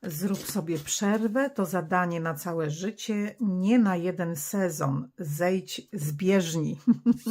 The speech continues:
<laughs> Dobra, zaczniemy od początku, czyli od siły wyższej.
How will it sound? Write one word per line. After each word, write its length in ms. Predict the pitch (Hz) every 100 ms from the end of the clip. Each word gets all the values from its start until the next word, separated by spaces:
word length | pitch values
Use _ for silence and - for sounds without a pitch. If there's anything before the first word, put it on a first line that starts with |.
| 233 - 220 - 202 - _ _
<laughs> 920 | _ - - - - - - _ -
Dobra, 380 | 180 160 156 190 190
zaczniemy 460 | 175 - 214 196
od 140 | - -
początku, 520 | 170 226 247 - 208
czyli 440 | - 214 185 196
od 460 | 226 220 220 - - _ _
siły 400 | - - 202 185
wyższej. 520 | 160 147 - - 185